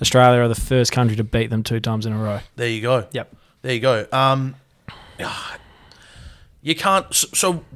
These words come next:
Speaker 2: I love, I love our Aussie boys. What do you expect? I expect nothing less than what's happening. We're, I, you don't wanna say it like this 'cause you sound like a noob sometimes. We're Australian. They come together and they click.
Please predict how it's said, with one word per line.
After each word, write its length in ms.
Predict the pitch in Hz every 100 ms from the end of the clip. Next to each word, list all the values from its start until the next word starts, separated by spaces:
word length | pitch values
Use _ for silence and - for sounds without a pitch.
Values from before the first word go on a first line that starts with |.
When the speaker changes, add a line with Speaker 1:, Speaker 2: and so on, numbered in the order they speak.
| -
Speaker 2:
I 60 | 165
love, 400 | 180 190 170 131
I 60 | -
love 300 | 170 151 135 156
our 200 | 165 175
Aussie 160 | 156
boys. 460 | 143 156 151 147 - - - - -
What 160 | 180 285
do 60 |
you 100 | 262
expect? 640 | 175 - - 123 110 - - -
I 160 | 202 233
expect 300 | - 214 170
nothing 380 | 190 185 180
less 200 | 160 147
than 80 | 139
what's 140 | 123 -
happening. 380 | 117 113 110 - - - -
We're, 240 | 165 165 - - - - -
I, 100 | 151
you 160 | 143 156
don't 180 | 127
wanna 140 | 120 107
say 240 | - 117
it 80 | 110
like 140 | 113
this 180 | 113 117
'cause 100 | -
you 60 | 101
sound 240 | - 113
like 120 | 110 110
a 40 |
noob 220 | 113 123
sometimes. 280 | 123 117 123
We're 120 | 175
Australian. 560 | 170 - 147 135 107 95 - - -
They 100 | 147
come 200 | 165 190
together 280 | 180 180 170
and 100 | 156
they 100 | 143
click. 400 | - 175 -